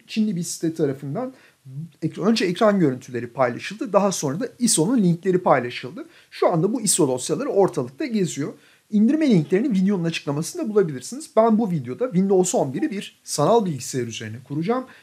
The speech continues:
ve sanal bilgisayar üzerinde Windows on birin özelliklerini beraber inceleyeceğiz. Sanal bilgisayar olarak ne kullanıyorum? Oracle'ın Virtual Box'ını kullanıyorum. İşte burada gördüğünüz gibi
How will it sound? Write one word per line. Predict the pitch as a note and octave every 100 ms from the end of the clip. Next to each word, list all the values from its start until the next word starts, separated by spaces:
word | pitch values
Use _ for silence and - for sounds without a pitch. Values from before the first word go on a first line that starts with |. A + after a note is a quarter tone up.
| _
ve | C3 -
sanal | - G#3 G#3+ F#3
bilgisayar | D3+ C#3 D3 B2
üzerinde | A#2 B2 A2+ A3+
Windows | F3+ G#3+ F3+ D3 A#3
on | C3+
birin | D3 C#4
özelliklerini | A3 F#3+ D3 A#2+ C#3+ F#3
beraber | G#3+ D3+ A#2+ F#3+
inceleyeceğiz. | B3+ G3+ G3+ F3+ C3+ A#2 G#2+ - - - _ _
Sanal | - D#4+ D4+ B3+
bilgisayar | G#3 E3+ - E3+
olarak | D3 C#3+ E3 B3+ - _ _ -
ne | C4
kullanıyorum? | - C#3 A#2 A#2 G3 B3 -
Oracle'ın | A3+ G#3+ - F#3 B3+ - _ _ -
Virtual | A#3 G#3 - B3 - _ _ _ _ _ _ _ _ _
Box'ını | B3 A3 - A#3 A3+
kullanıyorum. | G#3+ F3 C#3 C3 B2+
İşte | D#3 - D#3+
burada | D#3 C#3
gördüğünüz | A#2+ A#2 A2+ A2+ A2 A2
gibi | - A#3 A#3+